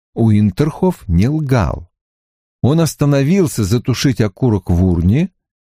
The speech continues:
и он умел хорошо определять расстояние на глазок. К сожалению, его слова насчет человека, умчавшегося стрелой в сторону реки, невозможно было проверить, поскольку за прошедшие два часа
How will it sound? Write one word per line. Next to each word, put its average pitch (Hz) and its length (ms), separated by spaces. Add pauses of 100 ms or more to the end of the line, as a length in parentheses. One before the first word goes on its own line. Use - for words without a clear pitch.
(220)
и 101 60
он 180 420
умел 131 440
хорошо 123 480
определять 127 560
расстояние 127 720
на 120 180
глазок. 117 760
К - 60
сожалению, 98 960 (300)
его 143 200
слова 170 460
насчет 123 420
человека, 156 600
умчавшегося 120 960
стрелой 123 460
в - 80
сторону 107 400
реки, 190 480 (760)
невозможно 107 960
было 98 240
проверить, 95 720 (300)
поскольку 127 600 (120)
за 117 220
прошедшие 135 680
два 107 240
часа 175 560